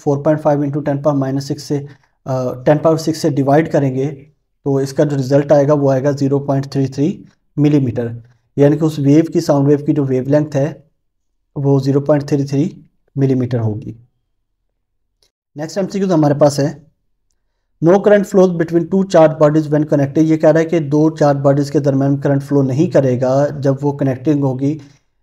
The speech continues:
जब वो कनेक्ट हों और उनके दरमियान में करंट फ्लो ना करे। इसकी वजह क्या है? If they have same charge, उन दोनों बॉडीज के अंदर चार्ज सेम है, कैपेसिटी सेम है, डेंसिटी सेम है या पोटेंशियल सेम है। तो ये याद रखिएगा कि करंट जो फ्लो करता है ओम लॉ के मुताबिक वो पोटेंशियल डिफरेंस की वजह से क्रिएट, अ, फ्लो करता है।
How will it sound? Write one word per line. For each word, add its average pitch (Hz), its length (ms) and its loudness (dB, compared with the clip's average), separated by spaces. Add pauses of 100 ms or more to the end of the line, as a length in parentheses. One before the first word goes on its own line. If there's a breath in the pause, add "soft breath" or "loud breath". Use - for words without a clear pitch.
(240)
जब 143 120 4
वो 147 60 4
कनेक्ट 170 340 2
हों 185 100 4
और 180 60 4
उनके 165 220 2
दरमियान 151 360 2
में 156 120 0
करंट 156 240 0
फ्लो 151 180 2
ना 143 140 2
करे। 135 180 0
इसकी 131 180 -4
वजह 147 260 4
क्या 143 140 0
है? 135 80 0
If - 60 -12
they 147 120 0
have 151 140 0
same 156 280 0 (920)
charge, 147 300 4
उन 139 160 2
दोनों 143 280 2
बॉडीज 143 240 2
के 151 80 0
अंदर 139 140 -2
चार्ज 139 260 0
सेम 151 320 0
है, 147 140 0
कैपेसिटी 147 500 -4
सेम 147 260 -2
है, 147 80 -2
डेंसिटी 139 420 -2
सेम 147 320 0
है - 300 -6 (420)
या 156 120 6
पोटेंशियल 160 560 0
सेम 117 280 -4
है। 113 100 -6 (720)
तो 156 320 4
ये 165 120 2
याद 160 300 4
रखिएगा 180 360 0
कि 196 100 -4
करंट 180 360 2
जो 208 100 0
फ्लो 165 240 0
करता 160 320 0
है 156 400 2
ओम 147 300 0
लॉ 147 140 2
के 147 100 -4
मुताबिक 139 480 -2
वो 160 80 0
पोटेंशियल 143 540 -4
डिफरेंस 151 420 -2
की 151 80 -2
वजह 131 200 0
से 123 100 -8
क्रिएट, 120 500 -6
अ, 127 140 -2
फ्लो 127 260 -2
करता 117 280 -6
है। 117 200 -8